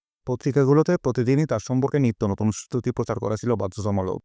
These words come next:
খন্দকার মোশতাকের নির্দেশে তেসরা নভেম্বর ঢাকা কেন্দ্রীয় কারাগারে বন্দী অবস্থায় জাতীয় চার নেতাকে হত্যা করে একদল সেনা সদস্য।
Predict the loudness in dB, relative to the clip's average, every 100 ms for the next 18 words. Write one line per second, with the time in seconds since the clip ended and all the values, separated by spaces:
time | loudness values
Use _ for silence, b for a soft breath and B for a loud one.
0 | _ _ -6 -2 0 0 0 -2 -4 0
1 | 2 2 2 -2 -2 -2 -2 -2 0 2
2 | 2 0 -2 -4 0 2 2 2 0 0
3 | 0 2 2 2 2 0 0 0 0 -2
4 | 0 -2 -2 -2 -2 -4 -2 0 -2 0
5 | 0 0 -2 0 -2 -4 -4 -6